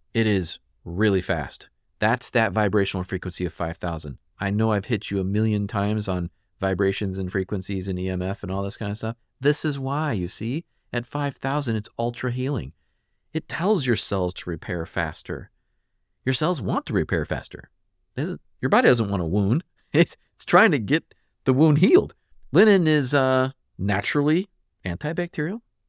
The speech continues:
and antifungal. So when you use it for wounds, it keeps bacteria out and fungus.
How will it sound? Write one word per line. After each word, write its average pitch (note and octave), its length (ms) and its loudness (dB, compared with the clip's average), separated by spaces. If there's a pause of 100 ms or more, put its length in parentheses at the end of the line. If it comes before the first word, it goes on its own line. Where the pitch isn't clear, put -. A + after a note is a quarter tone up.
(120)
and D3 220 -2
antifungal. F3+ 840 -4 (180)
So - 160 -2
when E3+ 160 -2
you E3 100 -2
use E3+ 300 -4
it E3 160 -4
for D3 400 -2 (260)
wounds, G#3 420 2 (540)
it A#3 180 0
keeps A#3 240 -2
bacteria C4+ 480 2
out G#2 180 -2 (340)
and A3+ 200 2
fungus. - 400 -4